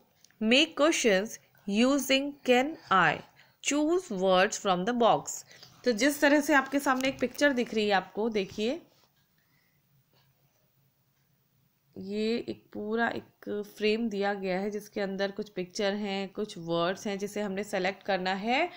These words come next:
और उनके क्वेश्चन बनाने हैं। क्या यूज़ करना है हमने? Can I, can I लगेगा और एक क्वेश्चन बनेगा। और वर्ड्स हमें दिए गए हैं, देखिए,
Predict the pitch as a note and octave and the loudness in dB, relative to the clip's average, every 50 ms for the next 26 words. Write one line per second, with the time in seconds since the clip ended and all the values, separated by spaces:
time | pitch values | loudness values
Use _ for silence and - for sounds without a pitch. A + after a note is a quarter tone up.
0 | - - - - - _ _ - B3+ C4+ - - B3 B3+ A#3+ D4 C#4+ - B3 A#3+ | -14 -20 -20 -20 -20 _ _ 2 2 4 2 0 -2 -2 -2 -4 -2 0 0 0
1 | A#3 - - E4+ E4 D#4+ D4 B3+ A#3 G#3+ G3 G3 F#3+ F#3+ G3 G3+ G3 F#3+ F#3 - | 0 0 0 0 0 2 2 2 4 4 2 2 2 0 -2 -2 -4 -4 -2 0
2 | G#3 G3+ G#3 G#3+ A3 A#3 A#3 - - B3+ A#3 A#3 A#3 A#3 A#3 A#3+ B3 B3 A#3+ A#3+ | 0 0 2 2 0 -2 -2 -2 -2 -2 0 2 2 2 2 2 0 0 0 0
3 | A#3+ B3+ C#4+ E4 G#4 A4 - - - - - _ _ _ _ - B3+ C4 C#4 D#4 | 0 0 2 0 0 -2 -4 -10 -20 -20 -20 _ _ _ _ 2 2 4 4 2
4 | F4+ G4+ - _ _ - G#3 G3 F#3 F3 D#3+ D3+ - - E3 - - _ - G#3 | 0 -4 -8 _ _ 0 2 4 4 4 2 0 -2 -6 -12 -18 -18 _ 0 2
5 | F#3+ F#3+ F#3+ F#3 F#3 F#3+ G3 G3 F#3+ G3 G#3 G#3+ G#3 A#3 B3+ C#4 - - A3 G#3 | 2 4 4 4 4 4 4 2 2 2 0 2 4 6 6 6 6 6 4 4
6 | - F#3+ F#3+ - F#3 F#3 - - C4+ D4 C#4+ A3+ G3 F3 D#3+ D#3 - - A2+ - | 4 2 0 0 -2 -2 0 0 0 0 0 0 0 2 2 0 0 -2 -4 -4
7 | - - - - - - - - - F#3+ F#3+ F3 G3 G3+ G3+ A3 A3+ A#3+ A3+ G#3+ | -8 -12 -18 -14 -14 -14 -4 0 2 2 4 4 4 4 6 4 4 2 0 0
8 | A3 G#3+ G3+ G#3 G#3+ G#3+ G#3 G#3 G#3 G#3 A3+ A#3 A3 G#3 G#3+ G#3+ - - - A#3+ | 0 0 2 2 2 2 4 4 2 2 2 2 2 2 0 0 -2 -4 -4 -2
9 | C4+ D4 | -2 -2